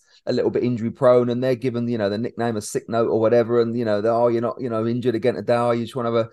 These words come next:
have a quick massage," and, and that, that kind of whole thing, we're talking about acceptance and, and sort of buying into the whole universal kind of whole holistic perspective of the athlete. If, if you feel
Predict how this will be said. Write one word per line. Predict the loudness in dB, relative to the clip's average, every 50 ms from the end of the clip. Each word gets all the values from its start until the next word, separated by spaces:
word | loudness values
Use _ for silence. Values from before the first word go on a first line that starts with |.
| -12 -20 -20 _ _
have | -4 -2 -2
a | -2
quick | -2 -2 0 0
massage," | 0 -2 0 2 2 4 4 4 4 2 0
and, | -2 -2 -2
and | -2 -2 -2 -2 -6 -8 _ _ _ _ _ _ _ -2
that, | 0 2 2 2 0 -2
that | -2 -2 -2 -4 -6
kind | -6 -4 -2 -2 -2
of | -2
whole | -2 -2 -2 -2 -4
thing, | -4 -6 -6 -4 -4
we're | -4
talking | -6 -4 -4 -4 -4 -2
about | -2 -2 -2 -2 -4
acceptance | -4 -2 0 0 0 -2 -4 -6 -6 -6 -6 -6 -4
and, | -4 -4 -4 -4
and | -4 -4 -6
sort | -6 -6 -6 -6
of | -6 -4 -2
buying | 0 0 0 0 -2 -4 -4
into | -4 -6 -6 -6 -4 -4
the | -4
whole | -2 0 2 2 2 2 0 -4 -8 -14 -20 -20 -20 -20 _ _ _ _ -20 -18 -14
universal | -8 -4 -2 0 0 0 2 4 4 4 4 4 2 0 -2 -2 -2 -4
kind | -6 -6 -4 -4
of | -4
whole | -6 -6 -2 2 2 2 2 2 0
holistic | -2 -2 -4 -4 -4 -6 -6 -6 -6 -6 -8 -12 -10
perspective | -10 -10 -6 -2 -2 -2 -2 -4 -10 -8
of | -6 -4 -2
the | 0
athlete. | 0 -2 -2 -6 -8 -8 -6 -4
If, | -4 -6 -6 -6 -6
if | -6 -6 -6 -6
you | -8 -8 -8
feel | -8 -6 -2 2 2 2 2 2 -2 -4